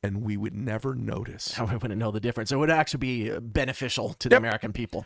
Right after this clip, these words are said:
Speaker 2: You know,
Speaker 1: Less
Speaker 2: I
Speaker 1: noise.
Speaker 2: Yeah, no,
Speaker 1: Less noise.
Speaker 2: absolutely. I, I mean, that's when, you know, our, our pocketbooks are, uh, most in jeopardy
Speaker 1: Wait,
Speaker 2: is when
Speaker 1: wait.
Speaker 2: Congress is in session.
Speaker 1: Let's elect you, and we'll pay you, and just stay home.
Speaker 2: Exactly.
Speaker 1: Don't do
Speaker 2: <laughs>
Speaker 1: anything.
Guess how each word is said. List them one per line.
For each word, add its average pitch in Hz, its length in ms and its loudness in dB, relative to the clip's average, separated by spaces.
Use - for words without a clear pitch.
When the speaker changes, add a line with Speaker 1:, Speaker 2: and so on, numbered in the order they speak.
Speaker 2:
You 120 160 -2
know, 190 60 6
Speaker 1:
Less 226 180 4
Speaker 2:
I - 40 -2
Speaker 1:
noise. 202 440 4
Speaker 2:
Yeah, 135 320 2
no, 120 100 4
Speaker 1:
Less - 140 6
noise. 123 120 4
Speaker 2:
absolutely. 113 400 2
I, 117 180 4
I 127 40 2
mean, 131 120 0
that's 151 240 0
when, 123 400 0
you 131 60 -2
know, 117 80 2
our, 117 280 2
our 117 100 0
pocketbooks 127 640 -2
are, 113 200 2
uh, 147 120 2
most 180 420 6
in 147 160 4
jeopardy 160 400 6
Speaker 1:
Wait, 123 60 2
Speaker 2:
is 123 120 0
when 139 120 2
Speaker 1:
wait. 151 60 4
Speaker 2:
Congress 147 300 4
is 131 120 2
in 131 100 2
session. - 340 0
Speaker 1:
Let's 190 220 4
elect 196 380 2
you, 156 180 4
and 139 220 -2
we'll 277 200 4
pay 196 200 2
you, 202 340 2
and 135 140 0
just 160 180 2
stay 120 200 0
home. 104 180 2
Speaker 2:
Exactly. 113 540 2
Speaker 1:
Don't 139 240 6
do 131 120 4
Speaker 2:
<laughs> - 20 2
Speaker 1:
anything. 95 420 -6